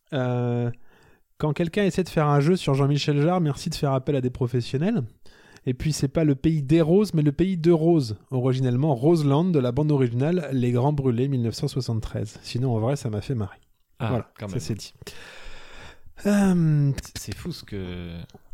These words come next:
Speaker 1: Donc là,
Speaker 2: cette
Speaker 1: on
Speaker 2: émission suscite comme réaction. Moi, je suis de plus en
Speaker 1: Écoutez,
Speaker 2: plus,
Speaker 1: euh,
Speaker 2: euh,
Speaker 1: vingt, euh,
Speaker 2: sûrement ça.
Speaker 1: vingt-huit ou vingt-neuf auditeurs de retour. Imaginez un petit peu si on en avait, euh, mille ou deux mille.
Speaker 2: Waouh.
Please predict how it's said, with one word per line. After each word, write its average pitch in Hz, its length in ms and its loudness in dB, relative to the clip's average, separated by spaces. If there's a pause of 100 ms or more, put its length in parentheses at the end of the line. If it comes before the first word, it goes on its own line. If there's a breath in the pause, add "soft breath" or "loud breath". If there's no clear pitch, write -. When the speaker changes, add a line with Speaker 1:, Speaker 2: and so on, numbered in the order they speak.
(220)
Speaker 1:
Donc 151 140 2
là, 170 80 4
Speaker 2:
cette 175 120 2
Speaker 1:
on - 20 -6
Speaker 2:
émission 110 320 -8
suscite - 440 -10
comme 104 120 -4
réaction. 113 380 -4
Moi, 95 120 -6
je 90 100 -6
suis 95 160 -8
de 92 80 -8
plus 92 180 -14
en 95 40 -6
Speaker 1:
Écoutez, 95 320 -8
Speaker 2:
plus, 87 140 -14
Speaker 1:
euh, 120 80 -4
Speaker 2:
euh, - 80 -6
Speaker 1:
vingt, 156 440 -4
euh, 143 360 2
Speaker 2:
sûrement 151 260 0
ça. 165 160 0
Speaker 1:
vingt-huit 156 380 -4
ou 151 80 -2
vingt-neuf 151 420 -4
auditeurs 151 480 -2
de 143 140 2
retour. 156 640 2
Imaginez 147 460 0
un 147 120 2
petit 139 160 -2
peu 170 140 0
si 160 100 0
on 147 40 2
en 135 100 2
avait, 127 320 0
euh, 113 440 -2
mille 151 400 6
ou 131 100 2
deux 123 200 2
mille. 135 360 0 (640)
Speaker 2:
Waouh. 50 580 -12